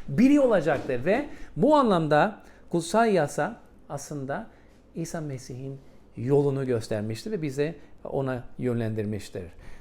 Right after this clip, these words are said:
Beşinci ayetten devam ediyor. Musa kutsal yasaya dayanan doğrulukla ilgili şöyle yazıyor. "Yasanın gereklerini yapan onlar sayesinde yaşayacaktır." Yani bir insan gerçekten kendi gayretleriyle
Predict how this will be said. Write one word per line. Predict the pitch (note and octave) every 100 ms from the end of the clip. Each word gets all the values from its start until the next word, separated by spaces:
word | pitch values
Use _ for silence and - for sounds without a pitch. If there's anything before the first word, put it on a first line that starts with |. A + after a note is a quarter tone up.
| - - -
Beşinci | D#3 F#3 F#3
ayetten | A3 G#3+ G#3 G3+
devam | G3+ A3+
ediyor. | G3+ A#2+ G#2+ F#2
Musa | A#2+ C4+ - C#3+ E3+ -
kutsal | E3+ G3 F#3
yasaya | D#3+ - D#3+
dayanan | D3 C#3 C#3+
doğrulukla | C#3 C3+ C#3+ C#3+
ilgili | B2+ A#2+ D#3+
şöyle | - G#3 G#3
yazıyor. | E3 A#2 A2
"Yasanın | A2+ D3 F3+ A3
gereklerini | A#3 A#3 A3 A3+ A3 A#3
yapan | A#3 - A2+ A2+
onlar | E3+ D3 D3 C#3+
sayesinde | C#3 C3 A#2+ A#2 A#2 A2 A2+ - - -
yaşayacaktır." | A#2+ A#2 A#2+ G#2 G2+ - - - - -
Yani | A#3 A#3 A3+
bir | C4
insan | A3+ - D3+ D#3+ G#3 - - - - - - C3
gerçekten | E3 G#3+ - G#3
kendi | E3 E3 F3
gayretleriyle | D#3 D3 - D3+ E3+ F#3 A2+